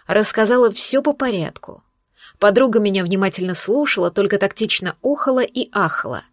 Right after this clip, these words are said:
«Я так и не поняла, тебя можно поздравить с помолвкой или нет?»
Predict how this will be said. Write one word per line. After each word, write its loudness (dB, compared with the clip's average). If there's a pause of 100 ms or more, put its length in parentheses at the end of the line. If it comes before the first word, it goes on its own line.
(880)
«Я 2
так -2
и 0
не 0
поняла, -4 (380)
тебя 2
можно 0
поздравить 2
с -6
помолвкой 0
или 2
нет?» -8